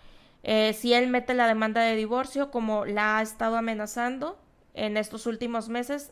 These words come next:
el día que ella se alivie. Y aquí hay una gran desventaja,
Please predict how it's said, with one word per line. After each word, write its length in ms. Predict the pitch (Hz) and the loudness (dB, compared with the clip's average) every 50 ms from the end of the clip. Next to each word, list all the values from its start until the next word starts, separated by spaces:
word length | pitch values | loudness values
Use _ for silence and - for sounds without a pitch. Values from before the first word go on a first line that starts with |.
| _ _ | _ _
el 360 | - 214 214 214 208 208 208 185 | -6 -4 -2 -2 -2 -4 -4 -4
día 280 | 214 220 220 214 214 | 0 0 0 0 0
que 100 | - 220 | -2 -4
ella 260 | 202 190 208 220 220 | -4 -2 0 0 0
se 420 | 214 - - 214 208 214 - - - - | -2 -4 -6 -4 -4 -4 -6 -8 -6 -2
alivie. 580 | - 202 202 202 190 190 175 170 170 - - - - - - - | -2 0 0 -2 -4 -8 -8 -8 -10 -10 -12 -16 -20 -20 -20 -12
Y 600 | - - 247 240 240 233 233 233 233 214 - - _ _ _ _ | -6 -4 -2 0 0 0 0 -2 -2 -4 -6 -10 _ _ _ _
aquí 460 | - 226 220 226 - 269 277 269 269 262 | -2 -2 -2 -2 -4 -2 0 2 4 4
hay 180 | 254 247 247 | 4 2 2
una 220 | 247 247 247 247 226 | 0 0 0 0 0
gran 400 | 220 233 226 226 226 226 226 220 | 2 2 2 2 2 0 0 -2
desventaja, 800 | 233 226 226 202 208 196 196 185 - 202 196 - 196 156 - | -2 -4 -4 -4 -6 -6 -4 -4 -6 -6 -6 -6 -10 -10 -10